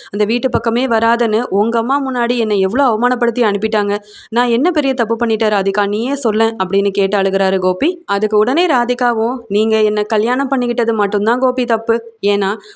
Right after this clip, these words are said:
உங்க வீட்ல உள்ள எல்லாரையுமே எதிர்த்து நான் தான் வேணும்னு கல்யாணம் பண்ணிக்கிட்டீங்கல்ல, அந்த கோவத்துல தான் எல்லாரும் இன்னும் இருக்காங்க. அதே கோவத்துல தான் உங்க அப்பா தனக்கு வர வேண்டிய பணம் எல்லாமே தன்னுடைய மருமக பாக்கியாவுக்கு போகணும்னு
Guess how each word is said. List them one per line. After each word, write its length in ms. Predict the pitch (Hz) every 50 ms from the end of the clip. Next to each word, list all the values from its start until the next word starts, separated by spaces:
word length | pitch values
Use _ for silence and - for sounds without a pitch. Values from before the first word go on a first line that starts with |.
| _ -
உங்க 200 | 202 208 220 214
வீட்ல 260 | 202 247 277 294 302
உள்ள 160 | 294 285 277
எல்லாரையுமே 540 | 240 214 214 220 220 220 226 233 226 240 240
எதிர்த்து 480 | 220 190 208 214 214 - 220 220 226 214
நான் 220 | 202 190 190 196
தான் 160 | 202 233 240
வேணும்னு 360 | 233 240 233 226 226 226 233
கல்யாணம் 380 | 233 226 190 196 208 226 247 233
பண்ணிக்கிட்டீங்கல்ல, 680 | 240 233 226 226 202 220 208 202 196 190 196 202 226 214
அந்த 260 | - 208 202 190 196 185 -
கோவத்துல 360 | 202 202 214 208 214 214 202
தான் 160 | 185 - 233
எல்லாரும் 360 | 214 190 190 202 208 220 233
இன்னும் 240 | 208 190 208 247 254
இருக்காங்க. 520 | 220 196 202 - 208 202 202 202 202 196 - - - _ _ _ -
அதே 280 | 185 196 196 214 254
கோவத்துல 440 | 254 - 226 214 220 220 214 214 208
தான் 160 | 202 220 220
உங்க 160 | 214 202 196
அப்பா 240 | 190 190 - 214 208 220 220 - - - - _
தனக்கு 320 | - 226 220 233 240 - 240
வர 160 | 226 226 233
வேண்டிய 300 | 233 247 247 240 247 233
பணம் 320 | - 226 214 226 233 226 220
எல்லாமே 340 | 214 220 214 214 214 233 269
தன்னுடைய 340 | - 254 240 226 220 220 208
மருமக 400 | 202 202 202 220 233 233 233 233
பாக்கியாவுக்கு 500 | 196 196 202 202 208 226 220 208 214 208 214
போகணும்னு 420 | 208 196 208 202 196 196 190 196